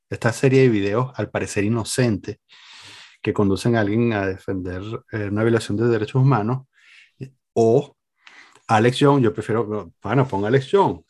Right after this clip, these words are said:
es entretenimiento, está diciendo sus loqueras, pero es una sola persona que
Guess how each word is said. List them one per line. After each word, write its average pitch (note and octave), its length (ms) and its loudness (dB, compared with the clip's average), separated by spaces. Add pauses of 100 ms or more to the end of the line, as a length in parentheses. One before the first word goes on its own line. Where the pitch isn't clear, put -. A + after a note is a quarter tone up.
(100)
es A2 160 -6
entretenimiento, C3+ 920 0
está C3 260 -4
diciendo A#2+ 300 -2
sus C3+ 220 -4
loqueras, C#3 680 -2 (1700)
pero G#2+ 320 2
es G2+ 140 -4
una C3+ 200 4
sola D3 220 0
persona C3+ 760 0
que G#2 380 -4